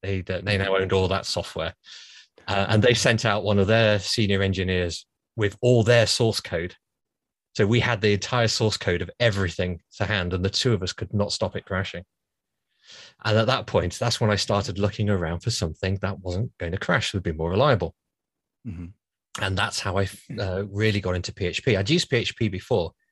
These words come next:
Speaker 1: um, and then forgotten about that. Uh, but this is how I got into it, um, as more as a full-time professional. I was like, "I need something that's going to work."
Speaker 2: Mm-hmm.
Speaker 1: And even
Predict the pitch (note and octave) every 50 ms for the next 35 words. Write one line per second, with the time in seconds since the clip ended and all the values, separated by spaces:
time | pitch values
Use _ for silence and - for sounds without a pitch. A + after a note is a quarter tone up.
0 | _ _ _ _ _ _ _ F#2 F2+ F#2 F#2 G2 F#2 G2 G2 F#2 - G#2+ - A#2+
1 | G#2+ F2 E2+ D#2+ D#2+ D#2+ E2 - F2 G2 - - _ _ _ _ - - - -
2 | - - G2 G#2+ G2 F#2 G#2+ G#2+ B2 - B2+ A2+ - A2+ G#2+ G2+ F#2 G#2+ G2 G2
3 | G2 F#2+ - - F#2+ F#2+ G2 - - - G#2 G2 G2 F#2+ F#2+ F#2+ F#2 F#2 F#2+ G#2+
4 | G#2+ G#2 F2 G#2 F#2+ G2 F#2+ F2 F2 - - - F#2+ E2 - F#2+ F2 E2 - F#2+
5 | - - A#2+ B2 - - D#2+ E2 E2+ - - - - F#2 F#2 - - _ _ -
6 | G2+ G2 G2 A#2 A#2 - - E2+ E2 - F2+ E2+ E2+ F2 F#2 - - - E2 D#2+
7 | E2+ - - F#2+ D3+ E3 F2 E2 - - - _ _ _ _ _ _ _ _ _
8 | _ _ - A#2 G2+ F2+ F#2 F#2 _ _ _ _ _ _ _ _ _ _ _ _
9 | _ - G2+ F#2+ F#2+ F#2+ F#2+ G2 - A#2+ B2+ A#2+ A2 G#2+ G#2 G2 F#2